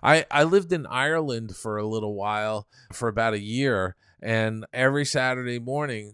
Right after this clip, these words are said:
we would jump in the car and we would just go for a drive. We'd have a map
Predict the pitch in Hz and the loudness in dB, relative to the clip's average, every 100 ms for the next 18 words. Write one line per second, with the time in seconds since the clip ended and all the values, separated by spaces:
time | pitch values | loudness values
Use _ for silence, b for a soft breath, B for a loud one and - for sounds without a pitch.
0 | _ 117 113 107 120 120 113 117 110 - | _ -4 -2 0 0 0 -2 -6 -6 -2
1 | 117 120 120 110 - 107 104 104 113 117 | -2 2 2 0 -4 -6 -6 -8 -6 -4
2 | 113 104 120 107 - 113 110 - 107 98 | -4 -4 -4 -4 4 6 4 0 -4 0
3 | 98 101 80 69 - _ b b 104 107 | 2 2 0 -4 -14 _ b b -4 -2
4 | 107 117 104 107 107 110 113 123 | 4 4 4 0 -2 0 0 -2